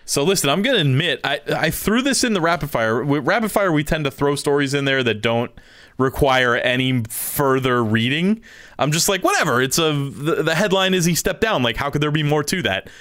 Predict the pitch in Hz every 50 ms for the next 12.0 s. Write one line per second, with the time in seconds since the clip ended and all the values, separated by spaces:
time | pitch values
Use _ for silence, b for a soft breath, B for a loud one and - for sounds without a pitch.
0 | B B B 120 123 123 123 - 151 151 147 143 143 143 143 143 143 143 139 -
1 | 156 143 - 208 151 120 - - 139 117 - - 165 165 147 147 156 160 160 147
2 | 143 160 262 285 - - 139 117 104 98 95 - B B B B B B 113 123
3 | 131 131 131 131 127 123 123 120 123 135 120 120 135 165 175 165 165 151 143 143
4 | 147 147 139 - 165 147 143 - - 151 - - 175 185 - 147 110 98 95 110
5 | 131 156 147 120 98 90 - - B B B B B B B B B - 123 -
6 | - - - 196 151 123 110 110 135 139 143 139 147 143 143 139 139 135 135 139
7 | 139 127 131 127 - 139 139 135 127 117 110 101 90 110 107 107 107 107 110 110
8 | 107 107 104 104 104 101 - B B B B B B B B B B 110 120 120
9 | 113 147 143 139 139 147 160 170 160 - 156 147 135 131 123 117 113 117 - 147
10 | 135 117 107 104 117 113 113 113 117 120 127 131 123 127 123 - 120 110 104 98
11 | 95 - - - - 131 135 131 123 117 120 120 120 117 107 107 104 - - -